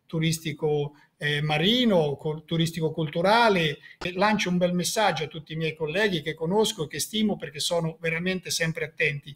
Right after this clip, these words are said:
Eh, chiaramente dobbiamo tutti insieme,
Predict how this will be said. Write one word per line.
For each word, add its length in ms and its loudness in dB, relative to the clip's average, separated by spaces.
Eh, 200 0
chiaramente 640 2
dobbiamo 560 4
tutti 240 -6
insieme, 680 2